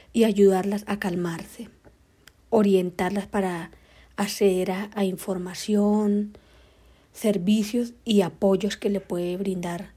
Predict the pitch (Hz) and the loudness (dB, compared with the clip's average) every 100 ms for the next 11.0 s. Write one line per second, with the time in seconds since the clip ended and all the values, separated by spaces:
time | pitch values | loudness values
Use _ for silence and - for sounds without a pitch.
0 | _ - - _ _ _ 202 - 196 - | _ -20 -20 _ _ _ -4 -2 -4 -4
1 | - 165 170 185 180 226 392 - - _ | -4 -4 -4 -6 -2 2 2 0 -10 _
2 | _ 190 - 175 175 - 175 165 185 202 | _ -12 -10 -8 -8 -10 -10 -6 0 2
3 | 196 - 208 - 190 185 196 - - - | 0 -6 -12 -8 -6 -6 -10 -18 -20 -20
4 | - - - - 214 269 240 262 269 277 | -20 -20 -12 -10 0 2 2 2 0 0
5 | 285 277 294 302 302 285 - 208 202 202 | -2 -2 0 0 0 -4 -6 -6 -4 -2
6 | 214 208 208 208 220 226 262 294 254 202 | 0 2 2 0 2 4 4 4 4 4
7 | 220 196 202 175 190 - 160 170 185 - | 2 2 -2 -4 -8 -8 -8 -10 -14 -20
8 | - _ - - _ - 202 190 185 - | -20 _ -20 -20 _ -6 -4 -2 -4 -4
9 | 214 202 - 196 185 196 190 196 202 202 | -2 -2 -2 -4 0 2 2 0 0 0
10 | 196 185 190 190 196 185 185 190 190 | -4 -6 -6 -6 -8 -8 -8 -8 -8